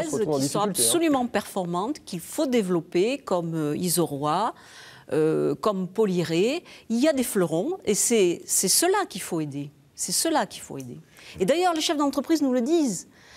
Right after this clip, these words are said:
Speaker 2: Euh, on voit arriver les élus que quand il y a des catastrophes, grosso modo, encore une fois, pour boucher des trous, des choses comme ça. Alors que non, il faut aller, euh, vers les entreprises qui ont du potentiel de développement,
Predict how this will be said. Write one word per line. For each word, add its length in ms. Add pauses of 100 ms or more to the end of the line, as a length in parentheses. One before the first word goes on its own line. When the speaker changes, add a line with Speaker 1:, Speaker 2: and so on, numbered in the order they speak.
(420)
Speaker 2:
Euh, 320
on 100
voit 240
arriver 260
les 180
élus 280
que 100
quand 260
il 40
y 20
a 40
des 100
catastrophes, 600
grosso 300
modo, 400
encore 280
une 100
fois, 180
pour 180
boucher 320
des 120
trous, 280
des 100
choses 200
comme 160
ça. 220 (420)
Alors 280
que 120
non, 420
il 140
faut 400
aller, 500 (160)
euh, 100
vers 360
les 160
entreprises 520
qui 120
ont 80
du 140
potentiel 600
de 80
développement, 680